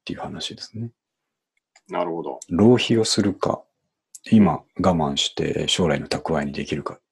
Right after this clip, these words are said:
Speaker 1: ていう、
Speaker 2: うん。
Speaker 1: えー、ところなんですけど、
Speaker 2: はい。
Speaker 1: まあ、もうマシュマロの話と一緒で、えー、
Speaker 2: うん。
Speaker 1: 目先の焼肉のために今ポンと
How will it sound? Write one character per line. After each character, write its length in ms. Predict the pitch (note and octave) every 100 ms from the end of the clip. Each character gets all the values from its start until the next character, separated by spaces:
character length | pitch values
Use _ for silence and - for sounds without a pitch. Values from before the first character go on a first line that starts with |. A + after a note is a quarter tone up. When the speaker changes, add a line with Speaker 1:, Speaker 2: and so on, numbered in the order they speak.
| -
Speaker 1:
て 100 | -
い 120 | -
う、 180 | - -
Speaker 2:
う 60 | G2
ん。 480 | F#2+ E2+ D#2+ C2+ -
Speaker 1:
え 500 | - C#2+ - - -
ー、 20 | -
と 120 | -
こ 100 | -
ろ 80 | -
な 80 |
ん 60 | -
で 80 | -
す 100 | -
け 100 | -
ど、 220 | - - _ - - - - -
Speaker 2:
は 120 | C3+
い。 20 |
Speaker 1:
ま 0 |
あ、 60 | A2
も 120 | F#2+
う 60 | F2
マ 120 | E2+
シ 120 | F#2+
ュ 20 |
マ 80 | E2+
ロ 60 | D#2+
の 100 | D2+
話 320 | D#2+ D#2 -
と 80 | -
一 80 |
緒 220 | - - D2
で、 280 | D2+ C#2+ - _ -
え 440 | E2+ D2+ C#2+ C#2 F2
ー、 40 |
Speaker 2:
う 60 | E2+
ん。 220 | D2+ - - _ _
Speaker 1:
目 120 | G2
先 340 | - G#2+ - A#2
の 180 | A2
焼 260 | F#2 F2 G#2+
肉 220 | G#2 G2
の 120 | G#2+ F#2+
た 160 | F#2+
め 120 | F#2+ D#2
に 200 | - - _
今 260 | G#2+ F#2+ -
ポ 180 | - F2+
ン 100 | F2+
と 180 | -